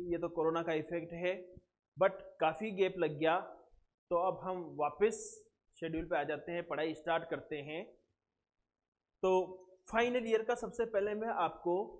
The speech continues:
सिलेबस डिस्क्राइब कर दूं, ताकि आपको पता रहे कि आपके कौन कौन से पेपर हैं। ठीक है, देखो, फाइनल ईयर में आपके तीन फिजिक्स के पेपर हैं,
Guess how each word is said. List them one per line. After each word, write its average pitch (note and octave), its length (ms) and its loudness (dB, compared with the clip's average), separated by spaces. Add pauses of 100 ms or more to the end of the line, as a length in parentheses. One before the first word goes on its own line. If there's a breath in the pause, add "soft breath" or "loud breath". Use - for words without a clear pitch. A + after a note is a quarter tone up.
(140)
सिलेबस G#3 720 0
डिस्क्राइब F#3+ 460 2
कर D#3 240 0
दूं, D#3+ 220 -4
ताकि G#3 240 -2
आपको G3 280 0
पता D#3+ 320 0
रहे F#3 280 0
कि F#3 140 -8
आपके F3+ 300 0 (500)
कौन A3+ 220 4
कौन G#3+ 220 0
से G#3+ 160 0
पेपर C#3 340 -6
हैं। B2 200 -16 (520)
ठीक A3 140 -4
है, G#3+ 80 6 (420)
देखो, B3+ 140 6
फाइनल A#3 500 -2
ईयर A#3+ 120 2
में A#3+ 100 2
आपके A3 240 0
तीन B3 440 -2
फिजिक्स B3+ 360 -4
के A#3+ 140 -2
पेपर F3+ 320 2
हैं, D#3+ 220 -2